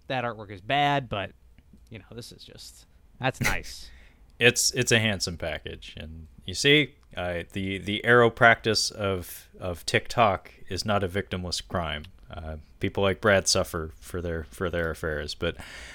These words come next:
Speaker 2: uh, we have a, a release that I know Brad at least, uh, has his eyes on. He, he's, he's gotta get it.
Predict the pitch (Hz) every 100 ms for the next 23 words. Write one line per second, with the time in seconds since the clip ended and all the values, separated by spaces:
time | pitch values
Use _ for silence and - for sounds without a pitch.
0 | - - - 120 123 135 135 131 123 -
1 | 113 113 117 123 - 107 98 95 123 139
2 | 101 80 - - - - 104 101 92 101
3 | 104 95 - - 95 87 101 92 87 95
4 | 113 92 76 78 92 - - - 92 85
5 | - 90 - 123 127 92 85 101 76